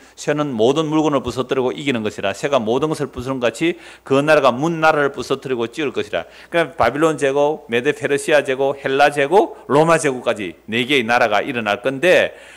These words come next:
그 마지막 그 로마 제국 시대에 막 부서뜨리고 문 나라를 이긴, 이겨내겠죠? 그래서 요, 요 로마도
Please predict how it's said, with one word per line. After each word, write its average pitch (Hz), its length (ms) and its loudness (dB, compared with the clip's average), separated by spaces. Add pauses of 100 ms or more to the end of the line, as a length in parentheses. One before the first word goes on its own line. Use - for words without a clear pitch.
(120)
그 190 100 6
마지막 160 540 4
그 117 720 2
로마 147 360 2
제국 143 280 -2
시대에 135 580 0
막 104 200 -6 (200)
부서뜨리고 147 560 -4
문 147 200 -6
나라를 135 500 0 (160)
이긴, 139 400 -6 (100)
이겨내겠죠? 131 840 0 (640)
그래서 180 200 2
요, 139 200 2
요 107 100 2
로마도 180 600 4